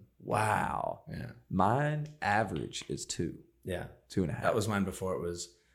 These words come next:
Speaker 2: a little under two years.
Speaker 1: Good for you.
Speaker 2: It's like move, move, move, move, move.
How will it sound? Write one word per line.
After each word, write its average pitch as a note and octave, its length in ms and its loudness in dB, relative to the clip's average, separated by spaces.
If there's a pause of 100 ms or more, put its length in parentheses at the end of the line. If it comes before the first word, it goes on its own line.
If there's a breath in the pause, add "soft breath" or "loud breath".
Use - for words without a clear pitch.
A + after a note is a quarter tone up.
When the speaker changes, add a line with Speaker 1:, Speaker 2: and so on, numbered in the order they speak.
(240 soft breath)
Speaker 2:
a G2+ 40 -6
little F#2+ 280 0
under F2+ 400 -4
two - 180 -8
years. - 640 -10
Speaker 1:
Good - 120 -6
for - 120 -12
you. - 140 -6
Speaker 2:
It's D2+ 100 -2
like - 180 -10
move, F#2 220 -6
move, F#2 180 -6
move, F2+ 180 -8
move, F2 200 -12
move. F2 140 -12